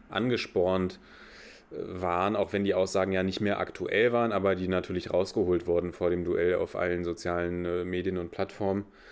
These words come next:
Und ja, zu den Aussagen von Hütter danach, die finde ich natürlich interessant,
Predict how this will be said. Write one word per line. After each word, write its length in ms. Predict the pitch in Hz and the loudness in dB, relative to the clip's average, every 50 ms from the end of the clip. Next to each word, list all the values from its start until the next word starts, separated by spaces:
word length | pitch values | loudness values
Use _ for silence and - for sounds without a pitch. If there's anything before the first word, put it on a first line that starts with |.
| - - - - - - - - _ _ _ _ _ - | -20 -20 -20 -20 -20 -20 -20 -20 _ _ _ _ _ -2
Und 920 | - 92 92 90 90 87 87 87 85 85 85 85 85 80 - - - - - - - | 2 4 4 4 4 2 2 0 0 0 0 -2 -2 -4 -6 -10 -14 -16 -14 -8 -4
ja, 200 | 87 85 87 90 | -2 -2 -2 -2
zu 160 | - - 95 | -2 0 2
den 140 | 98 98 95 | 2 2 4
Aussagen 400 | 95 104 - - 113 101 104 98 | 2 0 2 2 2 2 0 0
von 160 | - 107 95 | -2 -2 0
Hütter 200 | 107 113 139 127 | 0 2 2 2
danach, 300 | 117 117 113 113 113 110 | 2 2 2 2 0 -2
die 120 | - 104 | -4 -4
finde 180 | - - 113 113 | -2 0 0 0
ich 60 | 113 | 0
natürlich 340 | 120 101 104 110 110 104 104 | -2 -2 -2 -2 -2 -2 -2
interessant, 580 | 101 95 - 95 - - - 113 127 131 - | -4 -6 -6 -8 -4 -2 0 0 0 0 -4